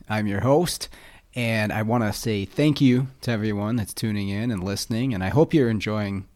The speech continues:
the episodes that I'm coming out with here. I've got a fun one today, a pretty interesting case study that I went through just this last week, actually. So it's, it's fresh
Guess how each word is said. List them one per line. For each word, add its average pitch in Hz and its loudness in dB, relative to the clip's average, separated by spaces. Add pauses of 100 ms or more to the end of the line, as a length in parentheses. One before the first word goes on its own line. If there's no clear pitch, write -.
(100)
the 98 -4
episodes 107 -4
that 101 -4
I'm 95 -4
coming 95 -6
out 95 -6
with 95 -6
here. 107 -4 (520)
I've 123 0
got 160 10
a 139 8
fun 156 2
one 123 4
today, 107 0 (220)
a 95 -10
pretty 101 -6
interesting 104 -4
case 104 -4
study 101 -2 (260)
that 123 2
I 123 6
went 135 6
through 123 4 (440)
just 117 4
this 165 4
last 113 4
week, 117 2
actually. 95 -2 (280)
So 101 -6
it's, - -8 (220)
it's - -18
fresh - 6